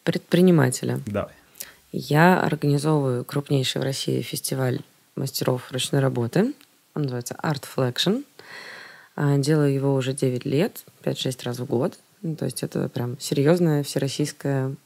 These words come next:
Speaker 1: мероприятие, эм, с-, своего рода флагман среди, э, крафта, среди хендмейда, рукоделия, ручной работы, как бы это щас ни называли.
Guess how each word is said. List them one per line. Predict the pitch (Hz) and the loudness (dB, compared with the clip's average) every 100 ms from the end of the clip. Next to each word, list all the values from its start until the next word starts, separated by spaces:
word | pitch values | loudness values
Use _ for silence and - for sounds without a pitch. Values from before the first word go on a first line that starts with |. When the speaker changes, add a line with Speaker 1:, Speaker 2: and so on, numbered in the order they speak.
| - | -8
Speaker 1:
мероприятие, | 135 131 131 131 151 - 160 151 151 - - - _ - | -6 -4 -2 0 0 0 0 0 -4 -16 -18 -20 _ -6
эм, | - - 131 139 - - | -4 -4 -6 -8 -12 -18
с-, | - - - | -10 -6 -6
своего | - 147 147 151 | 2 4 6 4
рода | 143 135 | 2 0
флагман | - 139 151 156 147 143 | 0 6 6 6 0 -2
среди, | 143 - 131 131 139 139 139 - _ _ _ _ _ - | -6 -4 -2 0 2 2 0 -6 _ _ _ _ _ -16
э, | 139 | -12
крафта, | - 143 143 - 143 139 _ _ | -2 -2 -2 -2 -2 -4 _ _
среди | - - 127 131 135 | -16 -8 -6 -4 -6
хендмейда, | - 139 131 143 147 139 139 - | -4 -4 0 0 0 0 -2 0
рукоделия, | 135 135 - 139 135 147 143 139 143 143 - - - - | -2 -2 -2 -4 0 2 4 2 2 -2 -10 -14 -14 -6
ручной | 143 - - | -4 -2 -2
работы, | 139 135 151 - 143 139 - | -2 0 -2 -2 -4 -4 -6
как | 135 | -6
бы | 131 135 | -4 -6
это | 139 | -6
щас | - 135 | -8 -4
ни | 147 | -2
называли. | 139 135 135 135 139 | -2 -2 -2 -2 -2